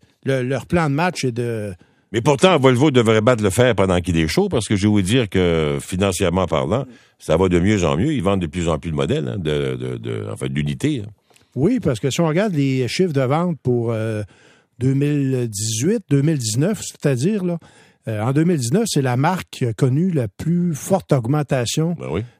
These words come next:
Speaker 1: euh, au Canada, là, au niveau des, euh, des ventes de voitures de luxe, avec une augmentation de
Speaker 2: Alors,
Speaker 1: dix point cinq pour cent.
Speaker 2: alors, alors, probablement que le service de marketing s'est dit, « On n'a pas besoin de ça pour continuer à vendre des, des véhicules. »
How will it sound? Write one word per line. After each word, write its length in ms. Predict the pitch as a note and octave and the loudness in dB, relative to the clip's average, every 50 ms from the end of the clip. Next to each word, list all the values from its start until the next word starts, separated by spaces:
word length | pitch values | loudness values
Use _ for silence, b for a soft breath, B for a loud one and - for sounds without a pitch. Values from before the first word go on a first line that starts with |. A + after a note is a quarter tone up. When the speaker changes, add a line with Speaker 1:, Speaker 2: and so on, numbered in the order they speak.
| _ - | _ -6
Speaker 1:
euh, 80 | A#2+ A#2 | -4 -2
au 100 | A#2 A#2+ A2+ | -2 0 0
Canada, 500 | - D#3+ C#3+ C#3+ C3 A#2+ C3 D#3 E3+ F3 | 2 2 2 2 0 0 0 0 0 0
là, 100 | D#3+ C#3+ | 0 0
au 60 | C3 | 0
niveau 240 | A#2+ A#2 A2+ C#3 D3 | 0 0 0 -2 -2
des, 300 | B2+ B2 A#2 A2+ A2+ A2 | 0 -2 -2 -2 -2 -4
euh, 100 | G#2+ G#2+ | -4 -2
des 220 | G#2 C3+ C#3 B2+ | 0 0 0 2
ventes 220 | B2 D3+ E3 E3+ C3+ | 2 0 0 0 0
de 60 | B2 | -2
voitures 280 | A2+ B2 A#2+ - E3 B2+ | -2 -2 -2 -2 -2 -2
de 100 | A#2 A2+ | 0 0
luxe, 280 | A2 C3 E3+ - - | 0 -2 -2 -2 -4
avec 140 | B2+ A#2 - | -6 -6 -4
une 80 | B2 A#2+ | -4 -4
augmentation 500 | B2 A#2 C3+ C3 A#2 C3+ A#2+ - E3+ F3 | -2 -2 -2 -4 -2 -4 -4 -2 -2 -2
de 120 | C3 B2+ | -2 -2
Speaker 2:
Alors, 60 | B2 A2 | -2 0
Speaker 1:
dix 80 | D3 E3+ | -2 -2
point 240 | - D3+ D3 C3+ A#2+ | -2 -2 -2 -2 -2
cinq 200 | - D3 C#3 - | -2 -2 -2 -2
pour 160 | C3 G2+ - | -4 -8 -8
cent. 100 | - B2 | -8 -10
Speaker 2:
alors, 100 | A2 - | -10 -10
alors, 140 | B1 A#1+ - | -12 -10 -8
probablement 540 | D2 D2+ D2+ D2+ D2 D2+ D#2 D#2+ E2+ E2+ E2 | -6 -4 -2 -2 0 0 0 2 2 0 0
que 100 | - D2 | 0 -2
le 40 | C#2 | -2
service 340 | - F2 E2 D#2+ E2 D2 | 0 0 0 2 2 2
de 60 | D2 D#2 | 2 2
marketing 500 | E2 D#2+ D#2+ - - D#2+ - F#2+ F#2 F2+ | 2 0 0 0 -2 0 2 2 2 2
s'est 160 | - F2+ E2 | 2 0 2
dit, « 100 | D2+ F2 F#2 | 2 4 2
On 40 | |
n'a 40 | F2+ | 4
pas 120 | E2+ A2+ A2+ | 4 4 4
besoin 340 | A2+ A2+ G2 G#2+ A2 G#2+ | 4 2 2 4 2 2
de 60 | G2 - | 2 2
ça 160 | - B2+ G#2+ | 2 0 0
pour 180 | - F2+ E2+ | 0 -4 -2
continuer 380 | - G2+ G2 F2 - G2 G#2 G#2+ | 0 0 0 0 0 2 2 4
à 80 | G2+ F#2 | 4 4
vendre 260 | G#2 A2+ A#2+ A2+ G2 | 2 2 2 0 0
des, 320 | F#2 G2+ G2 G2 F#2+ F#2+ | 2 2 2 2 2 2
des 180 | F2+ F#2+ F#2+ G2 | 2 2 2 2
véhicules. » 540 | F#2+ A#2 B2 B2 - D#3 B2 E2+ B2+ G#2 | 2 2 0 2 4 4 4 4 2 -4